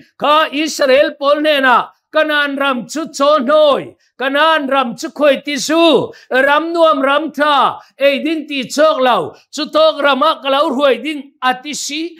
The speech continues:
Zo suai san sung mua mua a. Til dang chon hoi sima. Asi lau le khoi ti su sima. An in, an ei chor chau lai hi.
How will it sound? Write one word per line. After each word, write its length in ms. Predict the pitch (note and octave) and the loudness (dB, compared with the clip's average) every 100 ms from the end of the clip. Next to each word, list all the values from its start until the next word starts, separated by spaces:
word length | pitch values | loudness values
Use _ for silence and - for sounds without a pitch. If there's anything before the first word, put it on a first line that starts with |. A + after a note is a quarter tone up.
| - - | -20 -18
Zo 260 | D3 C#3 A3+ | -8 -4 -4
suai 400 | A3+ C4 B3+ A#3+ | -4 -4 -4 -4
san 460 | - - G#3 D3 | -10 -4 -4 -6
sung 420 | C#3+ - E3+ C#3 B2 | -10 -8 -6 -6 -2
mua 200 | A#3 G#3 | -2 -2
mua 260 | E3+ D#3+ C3 | -4 -6 -2
a. 440 | C#3 C#3+ D#3+ C#3+ - _ _ | 0 2 0 -2 -10 _ _
Til 320 | A3+ G#3+ F#3 | -4 -4 -2
dang 440 | C#3 G#3+ B3+ F4 _ _ _ | 0 0 0 -8 _ _ _
chon 300 | G3+ A#3+ A#3 | 0 2 2
hoi 200 | C4 A#3 | 2 2
sima. 600 | - B3 A#3 A3 F3+ - _ | -2 -4 0 0 -2 -8 _
Asi 300 | A3+ A#3 C4 | -2 -2 0
lau 140 | C4+ A#3+ | 0 2
le 140 | B3+ B3+ | 2 2
khoi 180 | B3 A3+ A3+ | 0 0 0
ti 100 | B3+ | -4
su 220 | G3+ C4+ | -2 -2
sima. 540 | - B3+ B3 B3 F#3+ - _ _ | 0 0 0 0 -2 -6 _ _
An 280 | A#3+ C4+ C#4 | -2 -2 -4
in, 400 | C4 A3+ G3 - | -4 -4 -6 -8
an 260 | A3+ B3+ C#4 | -4 -2 -4
ei 280 | A#3+ A3+ F#3 - | -2 -2 -2 -4
chor 280 | A3 F#3+ E3+ | -2 -2 -2
chau 260 | - G#3 F3+ | -4 -4 -2
lai 320 | F#3 F3 E3 | 0 0 -2
hi. 400 | C#3+ A#3+ C4 | -4 -4 -4